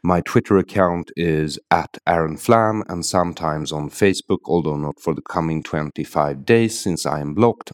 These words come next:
I am Aaron Flam. Alexander Bard, my partner in crime, can be followed on Twitter under his nom de guerre, at Bardissimo.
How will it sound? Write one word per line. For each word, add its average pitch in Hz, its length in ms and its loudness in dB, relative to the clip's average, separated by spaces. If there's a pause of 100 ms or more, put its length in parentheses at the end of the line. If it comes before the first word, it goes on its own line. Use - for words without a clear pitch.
I 73 200 -2
am 69 200 -8 (100)
Aaron 71 280 -4
Flam. 71 480 0 (760)
Alexander 107 440 2
Bard, 95 680 4
my 82 300 -4
partner 87 340 0
in 78 140 -2
crime, 85 480 0
can 82 180 -4
be 80 60 -2
followed 80 480 0
on 78 160 -4
Twitter 85 340 -2
under 82 300 0
his 95 340 2
nom 80 380 -2
de 78 80 -4
guerre, 73 340 -2 (760)
at - 280 0 (120)
Bardissimo. 82 760 -2